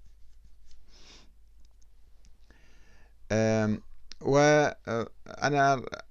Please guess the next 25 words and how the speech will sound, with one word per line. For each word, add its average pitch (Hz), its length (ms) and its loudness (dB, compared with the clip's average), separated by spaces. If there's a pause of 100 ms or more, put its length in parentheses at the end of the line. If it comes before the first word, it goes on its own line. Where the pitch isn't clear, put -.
(180)
نقلت 156 460 0 (260)
هذه 98 640 4
ال-، 85 540 -8 (180)
الروايات 104 720 0 (380)
عن 101 100 -2
الشيخ 98 300 -2
المفيد 95 600 -4
وعن 107 200 -4
كتابه 104 560 4
المشكوك 95 480 0
فيه، 127 340 -2 (440)
لأنها 156 380 0
تنسجم 151 520 -2
مع، 139 640 -4 (240)
يعني، 113 280 -4
عقله 120 600 0
الأسطوري 92 1000 -2
وعقله، 92 720 -2 (720)
يعني، 101 480 -4
اللي 98 380 0
يروي 120 220 2
المعاجز 117 460 0
عن 113 160 0
معظم 139 380 2
الأنبياء، 104 640 2